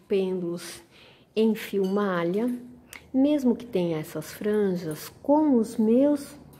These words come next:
ah, filhos nunca deu problema, gente, tá? São pêndulos que,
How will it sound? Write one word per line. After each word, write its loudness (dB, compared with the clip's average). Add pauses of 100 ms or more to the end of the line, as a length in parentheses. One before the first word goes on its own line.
(420)
ah, -4
filhos 0
nunca 6
deu 4
problema, 2
gente, -4 (560)
tá? -2 (440)
São 2
pêndulos 0
que, -4